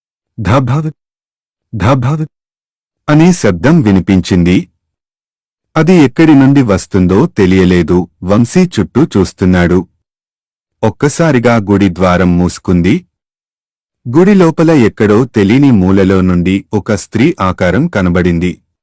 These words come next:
ఆమె ముఖం స్పష్టంగా కనిపించకపోయినా, ఆమె మెల్లగా దగ్గరికి వస్తుంది. వంశీకి గుండె ఆగిపోయినట్టు అనిపించింది.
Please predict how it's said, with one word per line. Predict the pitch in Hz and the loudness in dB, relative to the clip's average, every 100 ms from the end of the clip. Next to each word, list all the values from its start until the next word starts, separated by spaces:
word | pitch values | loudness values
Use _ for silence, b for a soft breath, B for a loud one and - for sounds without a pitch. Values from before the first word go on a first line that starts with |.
| _ _ _ _ _ _ _ | _ _ _ _ _ _ _
ఆమె | 151 160 165 | -2 2 2
ముఖం | 117 - 147 180 | 0 0 0 0
స్పష్టంగా | - - 101 - 92 98 | 0 -4 -4 -2 0 0
కనిపించకపోయినా, | 107 98 90 101 92 - 92 95 92 90 87 175 - _ _ _ _ _ _ _ _ _ | -2 -2 -2 -2 -2 -4 -4 -2 0 0 0 -4 -10 _ _ _ _ _ _ _ _ _
ఆమె | 139 160 165 | -2 2 2
మెల్లగా | 123 104 127 151 170 | 2 2 2 2 0
దగ్గరికి | 113 87 104 101 101 | 0 -2 -2 -2 -2
వస్తుంది. | 87 - - 87 87 170 - _ _ _ _ _ _ _ _ _ _ | -2 -4 -4 -2 0 -2 -4 _ _ _ _ _ _ _ _ _ _
వంశీకి | 120 170 190 226 202 196 | -2 0 2 0 0 -2
గుండె | 117 104 113 151 | 0 2 2 2
ఆగిపోయినట్టు | 113 98 101 90 101 90 90 80 131 180 | 0 0 -2 0 0 2 0 0 -2 -2
అనిపించింది. | 101 92 101 90 101 87 92 190 | -2 -2 -2 -2 -2 0 0 -2